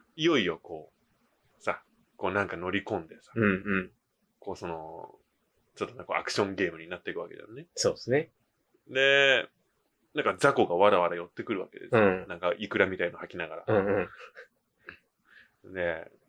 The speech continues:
Speaker 1: まあ、まあでもなんかちょっと数がすごいな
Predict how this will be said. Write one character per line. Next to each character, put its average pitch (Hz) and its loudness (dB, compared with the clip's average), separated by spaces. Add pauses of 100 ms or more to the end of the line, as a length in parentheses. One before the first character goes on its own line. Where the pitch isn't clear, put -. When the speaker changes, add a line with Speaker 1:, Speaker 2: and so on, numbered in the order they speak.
(440)
Speaker 1:
ま 185 6
あ、 175 6
ま 156 -4 (680)
あ - 6
で 190 6
も 180 6
な 180 6
ん - 4
か 170 4
ち - 2
ょ 151 4
っ - -4
と - -2
数 220 2
が 107 2
す - -8
ご 151 0
い 110 -2
な 92 -4